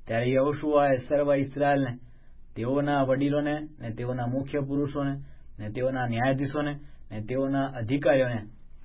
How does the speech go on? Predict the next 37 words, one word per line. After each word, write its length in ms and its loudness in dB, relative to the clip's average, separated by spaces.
બોલાવીને 420 0
તેઓને 340 0
કહ્યું 260 0
કે, 100 2
"હવે 280 0
હું 240 -2
ઘણો 260 0
વૃદ્ધ 400 0
તથા 260 2
વયધર 460 2
થયો 240 2
છું 260 -6
અને 280 2
તમારા 360 4
દેવ 260 4
યહોવાએ 520 4
તમારે 320 4
માટે 280 4
આ 80 4
સર્વ 320 2
દેશ 200 0
જાતિઓને 420 0
જે 160 -4
જે 160 0
કર્યું 460 0
તે 100 2
સર્વ 380 4
તમે 240 0
જોયું 280 0
છે, 200 -6
કેમ 240 2
કે 160 0
તમારા 380 2
દેવ 220 4
યહોવાએ 440 4
પોતે 420 0
જ 140 -4